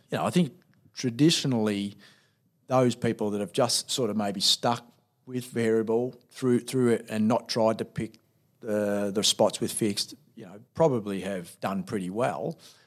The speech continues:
Um, so that's why it's always good to look at what, what's the situation right now, where are we at,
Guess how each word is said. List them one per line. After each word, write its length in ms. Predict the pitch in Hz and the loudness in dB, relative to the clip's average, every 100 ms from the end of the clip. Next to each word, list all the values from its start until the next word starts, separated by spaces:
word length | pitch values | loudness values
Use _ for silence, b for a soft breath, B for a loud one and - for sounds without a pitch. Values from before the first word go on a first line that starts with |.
| - | -8
Um, 760 | 110 107 98 98 95 95 95 95 - _ _ _ | -4 -2 0 0 0 -2 -4 -6 -16 _ _ _
so 140 | - 101 | -12 -8
that's 200 | 98 107 | -4 -2
why 200 | 92 87 | -2 -2
it's 140 | - | -4
always 440 | 104 92 87 - _ _ _ _ _ - 101 | -2 -2 -2 -6 _ _ _ _ _ -18 -4
good 140 | 117 101 | -4 -2
to 60 | |
look 160 | 95 92 | -6 -8
at 60 | |
what, 280 | 101 117 98 | -4 -4 -4
what's 140 | 131 - | -6 -6
the 60 | |
situation 460 | - 107 104 92 95 | -6 -4 -4 -4 -4
right 260 | 104 107 - | -4 -4 -6
now, 240 | 95 92 | -10 -8
where 220 | 101 113 | -6 -4
are 40 | 101 | -4
we 120 | 87 | -6
at, 240 | 85 87 | -10 -12